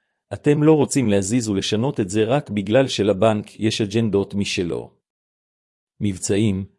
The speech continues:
תקופות מיוחדות וקידומי מחירות. משכנתה זה כמו עוד מוצר מדף בחנות צעצועים או רהיט בסניף של איקאה.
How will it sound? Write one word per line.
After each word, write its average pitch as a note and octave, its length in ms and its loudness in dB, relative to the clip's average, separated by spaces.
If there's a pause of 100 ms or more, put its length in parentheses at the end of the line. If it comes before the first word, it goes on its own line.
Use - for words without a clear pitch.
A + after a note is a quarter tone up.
(180)
תקופות B2+ 460 -2
מיוחדות A2 680 0
וקידומי G2+ 500 -2
מחירות. F#2+ 680 -4 (360)
משכנתה C3+ 580 0
זה G#2 180 -2
כמו A2 280 -2
עוד B2+ 220 0
מוצר C3 360 0
מדף A2+ 420 0
בחנות A2 460 -2
צעצועים A#2+ 640 -2
או A#2+ 200 0
רהיט A#2+ 300 0
בסניף B2 420 -6
של G#2 220 -4
איקאה. F#2 440 -6